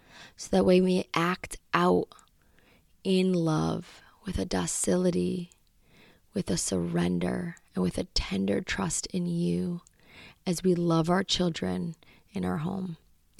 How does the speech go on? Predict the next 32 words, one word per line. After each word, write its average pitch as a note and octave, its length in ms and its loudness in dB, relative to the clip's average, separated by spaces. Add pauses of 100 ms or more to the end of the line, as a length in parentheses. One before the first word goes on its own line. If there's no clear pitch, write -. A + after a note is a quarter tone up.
(240)
Mama F#3+ 220 6
Mary, F#3+ 320 6
the F3+ 100 4
most F#3+ 300 0
perfect - 680 2
mother, F#3 480 4
the G3 120 4
model F#3 640 4
of F3 140 0
mother, F3+ 380 4
I F3 120 4
ask F3+ 380 2
you F#3+ 80 2
to - 160 0
intercede F#3+ 540 0
here G3+ 240 0
for - 200 -2
all G3+ 300 4
of E3 160 4
us D#3+ 460 -2 (840)
as F3 140 0
we F3 100 8
are F3 40 6
striving E3+ 520 4
to - 160 2
love D#3+ 520 2
our E3+ 140 0
children E3+ 580 0
as E3 220 0
your E3+ 160 2
son F3 340 0
has E3 260 0